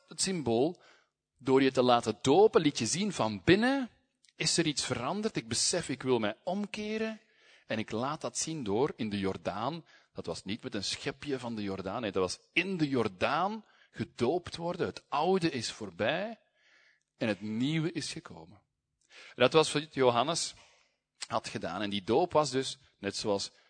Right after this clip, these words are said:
nu, net zoals een diploma, eigenlijk een uiterlijk teken van een innerlijk besef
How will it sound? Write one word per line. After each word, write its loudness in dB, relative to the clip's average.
nu, -6
net -8
zoals -10
een -10
diploma, -8
eigenlijk -8
een -10
uiterlijk 4
teken 0
van 0
een -4
innerlijk -2
besef -8